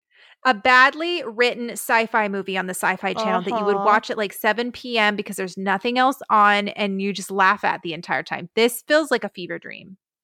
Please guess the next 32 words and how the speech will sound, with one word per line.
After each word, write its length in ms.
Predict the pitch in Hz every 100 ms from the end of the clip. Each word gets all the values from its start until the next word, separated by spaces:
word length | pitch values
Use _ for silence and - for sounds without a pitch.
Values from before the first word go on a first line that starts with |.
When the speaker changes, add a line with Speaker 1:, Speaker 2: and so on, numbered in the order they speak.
| _
Speaker 2:
This, 380 | 220 247 277 - _ _ _ -
like, 200 | 220 220 -
I 120 | 220
think 300 | 226 240 254
that 120 | 269
if 140 | 247 247
I 120 | 233
never 300 | 214 208 226
watched 320 | 208 196 208
this 140 | 226 -
episode 340 | 202 - - 233
again, 320 | 247 254 262 - - _
this 160 | 220 214
would 120 | 240
be 80 | 240
like 160 | 226
a 40 | 220
Mandela 460 | 202 196 180 180
effect 320 | 185 - 185 -
for 100 | 190
me. 240 | - - - -
Like, 180 | 226 214
you 80 | 240
would 100 | 254
mention 340 | 214 196 220 254
that 200 | 320 -
and 140 | 226
I'd 100 | 214
be 120 | 226
like, 260 | 208 175 - _ _ _
"Huh? 440 | - 220 214 277 440 494 _ _ _ _ _ -
I 100 | -